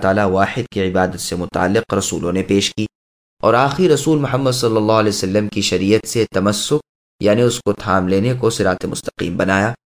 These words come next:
اس کے سوا ساری چیزیں ضلالتیں اور جہالتیں ہیں اور اپنی ذاتی خواہشات ہیں۔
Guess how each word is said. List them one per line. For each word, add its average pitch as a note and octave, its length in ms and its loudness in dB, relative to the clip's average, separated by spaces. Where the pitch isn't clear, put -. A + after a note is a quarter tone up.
اس B2 140 0
کے A3+ 100 0
سوا G#3 260 4
ساری D3+ 360 2
چیزیں C3 400 0
ضلالتیں G#2 720 2
اور G2+ 120 4
جہالتیں F#2 640 0
ہیں B2 140 0
اور F#2+ 140 2
اپنی A#2 280 2
ذاتی F#2+ 340 2
خواہشات F#2+ 720 0
ہیں۔ F#2 100 -8